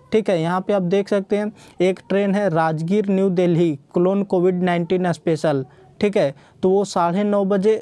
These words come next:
सुबह में है, ठीक है, और वहाँ पहुँचा देगा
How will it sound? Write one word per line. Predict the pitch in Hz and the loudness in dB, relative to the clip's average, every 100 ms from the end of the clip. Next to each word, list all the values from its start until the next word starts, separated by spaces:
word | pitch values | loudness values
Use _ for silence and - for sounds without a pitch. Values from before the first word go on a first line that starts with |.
| - | -6
सुबह | - 180 185 196 | -2 0 2 0
में | 202 | 0
है, | 208 233 285 _ - - | 0 -2 -4 _ -20 -6
ठीक | - 202 | -2 0
है, | 269 - - - 165 | -2 -4 -20 -8 -2
और | 170 | 0
वहाँ | 175 180 233 285 - - - | 0 0 -2 -6 -16 -20 -2
पहुँचा | 165 151 175 170 | -2 0 2 2
देगा | 185 196 233 | 2 0 0